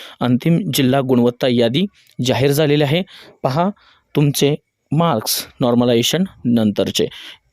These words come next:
निकाल कधी लागणार, चला पाहूया संपूर्ण डिटेल्स या व्हिडिओमध्ये. पण व्हिडिओला सुरुवात करण्याआधी तुम्ही जर आपल्या चॅनलवरती नवीन असाल तर प्लीज आपल्या चॅनलला लाईक, शेअर आणि सबस्क्राईब करा आणि नोटिफिकेशन बेलला क्लिक करा, म्हणजे येणाऱ्या प्रत्येक नवीन अपडेट तुम्हाला सुरुवातीला मिळत राहतील.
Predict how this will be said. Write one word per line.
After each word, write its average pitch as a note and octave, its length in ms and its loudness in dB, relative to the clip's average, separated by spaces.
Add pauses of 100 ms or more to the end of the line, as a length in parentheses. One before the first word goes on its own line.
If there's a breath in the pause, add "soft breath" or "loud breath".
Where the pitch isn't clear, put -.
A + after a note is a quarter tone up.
(160)
निकाल B2 300 0
कधी D3+ 240 0
लागणार, D#3 340 0
चला C#3 300 -2
पाहूया E3 360 -2 (460)
संपूर्ण G3+ 540 2
डिटेल्स F#3 380 2 (280 loud breath)
या B2 100 4
व्हिडिओमध्ये. C3+ 480 2 (240)
पण A#2+ 100 2
व्हिडिओला A#2+ 320 4
सुरुवात B2 380 0
करण्याआधी C#3 400 2 (320 loud breath)
तुम्ही D3 160 4
जर D#3+ 80 2
आपल्या D3+ 240 0
चॅनलवरती A#2+ 460 2
नवीन B2 240 4
असाल G#2+ 240 0 (340 loud breath)
तर B2+ 80 -2
प्लीज E3 240 2
आपल्या E3+ 220 0
चॅनलला B2 300 2
लाईक, B2 240 0
शेअर B2+ 180 0
आणि C3 100 2
सबस्क्राईब C#3 360 -2
करा D3 180 0 (340 loud breath)
आणि C3 100 2
नोटिफिकेशन D#3+ 640 2
बेलला A#2 260 2
क्लिक D#3+ 280 -4
करा, A#2+ 160 2
म्हणजे A#2 280 0
येणाऱ्या B2 320 2
प्रत्येक G#2+ 320 -4
नवीन A#2+ 240 2
अपडेट D#3 260 -2 (260 soft breath)
तुम्हाला C3+ 320 0
सुरुवातीला C3 520 0
मिळत G#2 240 0
राहतील. - 240 -12